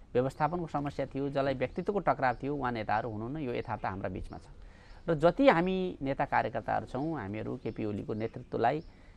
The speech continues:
स्वीकार गर्दै नेकपा एमालेलाई अगाडि बढाउन सकिन्छ र केपी ओलीको नेतृत्वमा नै नेकपा एमालेलाई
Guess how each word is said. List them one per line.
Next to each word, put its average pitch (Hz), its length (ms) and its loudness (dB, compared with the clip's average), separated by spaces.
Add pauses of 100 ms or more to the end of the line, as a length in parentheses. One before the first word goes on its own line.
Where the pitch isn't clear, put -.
(440)
स्वीकार 151 280 4
गर्दै 135 460 0
नेकपा 117 360 0
एमालेलाई 113 440 0
अगाडि 110 280 0
बढाउन 107 340 0
सकिन्छ 117 320 -4
र 190 100 -4
केपी 139 240 -2
ओलीको 123 240 0
नेतृत्वमा 135 480 0
नै 208 160 2
नेकपा 143 320 2
एमालेलाई 117 600 -2